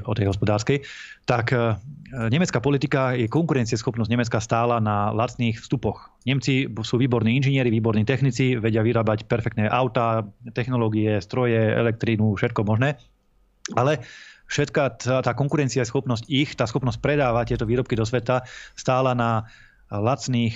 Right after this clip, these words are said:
e, surovinách, na zostupnosti lacných surovín. Čiže to ropa, plyn, nerastné bohatstvo, meď, železo a podobné veci, ktoré všetky, všetky v zásade importovali, lebo Nemecko nemá nejaké veľké vlastné nerastné bohatstvo. A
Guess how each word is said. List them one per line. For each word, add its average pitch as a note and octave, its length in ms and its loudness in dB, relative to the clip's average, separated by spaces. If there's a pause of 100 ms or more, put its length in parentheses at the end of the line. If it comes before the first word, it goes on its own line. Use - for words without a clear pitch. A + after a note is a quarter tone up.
(100)
e, A2 160 -8
surovinách, A#2+ 480 0
na A2+ 80 0
zostupnosti A#2+ 480 0
lacných A#2 320 2
surovín. A2 240 0
Čiže A#2+ 240 0
to A2 80 2
ropa, A2 240 0
plyn, A#2+ 240 0
nerastné A#2 400 0
bohatstvo, G#2+ 480 0
meď, A2+ 560 0
železo A#2 360 2
a G2+ 80 0
podobné A#2+ 280 2
veci, A#2+ 240 0
ktoré A#2+ 160 2
všetky, - 520 -4
všetky D3 280 -2
v A#2+ 40 0
zásade C3 280 2
importovali, A2 480 0
lebo G#2 160 0
Nemecko A#2 480 0 (480)
nemá A2 640 0 (160)
nejaké G#2+ 320 0
veľké G#2 480 2
vlastné G#2+ 320 2
nerastné G#2+ 320 2
bohatstvo. G#2+ 480 0 (440)
A A2+ 320 2